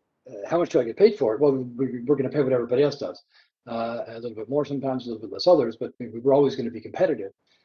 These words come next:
And, uh, i-, if that, if that goes up, uh, then our costs are gonna go up, and we'll, we'll fund it elsewhere,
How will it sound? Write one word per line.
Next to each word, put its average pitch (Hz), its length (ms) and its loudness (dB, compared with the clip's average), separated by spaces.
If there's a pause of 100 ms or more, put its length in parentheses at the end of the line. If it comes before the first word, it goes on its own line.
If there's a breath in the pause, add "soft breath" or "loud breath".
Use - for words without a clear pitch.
(160)
And, 131 480 -2
uh, 120 340 -4
i-, 135 180 -4
if - 60 -12
that, 185 300 6
if 156 100 -2
that 180 240 2
goes 147 200 4
up, 170 180 4 (800)
uh, 127 300 0
then 143 160 2
our 147 60 -2
costs 170 220 -2
are 143 60 -2
gonna 104 140 -6
go 95 160 -10
up, - 100 -20 (440)
and 120 140 -4
we'll, 131 300 -2
we'll 143 280 2 (120)
fund 147 140 2
it 147 80 2
elsewhere, - 300 2